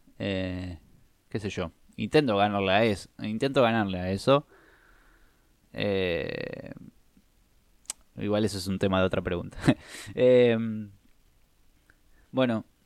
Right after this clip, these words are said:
soy muy pensante. Eh, me gusta la espontaneidad. Pero sin embargo, pienso, eh, y repienso las cosas una y otra vez para ordenar mi cabeza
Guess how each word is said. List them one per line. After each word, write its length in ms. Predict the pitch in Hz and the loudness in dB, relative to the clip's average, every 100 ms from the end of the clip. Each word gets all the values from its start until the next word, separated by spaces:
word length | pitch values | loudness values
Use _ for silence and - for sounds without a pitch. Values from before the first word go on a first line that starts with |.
| _ _ _ _ - | _ _ _ _ -14
soy 480 | - 147 160 151 147 | -2 2 4 4 2
muy 560 | 139 131 127 131 147 | 2 2 2 4 2
pensante. 960 | 139 143 131 123 160 180 175 175 175 175 - _ _ _ _ | 4 4 4 4 6 6 4 4 4 2 -8 _ _ _ _
Eh, 280 | 123 113 110 | -6 -2 0
me 120 | 107 113 | 0 0
gusta 300 | 131 - 127 | 2 4 6
la 240 | 110 107 | 6 4
espontaneidad. 1040 | 101 117 107 113 110 110 147 220 220 240 - _ _ _ _ _ _ _ | 0 -4 0 2 2 4 8 8 8 4 -4 _ _ _ _ _ _ _
Pero 180 | - 113 | -2 -2
sin 180 | 117 123 | -2 -4
embargo, 580 | 131 147 160 165 190 - _ _ _ | 2 4 4 4 0 -6 _ _ _
pienso, 580 | 120 113 98 - 92 - | -4 -2 -4 -8 -12 -12
eh, 240 | 104 95 95 | -10 -8 -8
y 60 | 92 | -8
repienso 640 | 92 - 120 123 123 113 | -10 -4 2 4 4 4
las 140 | 104 95 | 2 2
cosas 480 | 120 113 113 - - | -2 -2 -4 -6 -8
una 460 | 120 123 123 113 | -4 -2 0 -2
y 20 | |
otra 220 | 113 113 120 | 0 2 4
vez 320 | 135 147 - _ _ _ _ _ _ _ - | 4 2 -4 _ _ _ _ _ _ _ -6
para 260 | 95 98 | 0 0
ordenar 260 | 101 107 131 | 0 0 0
mi 100 | 127 | 2
cabeza 680 | 113 120 139 - 147 160 | 4 4 4 2 0 0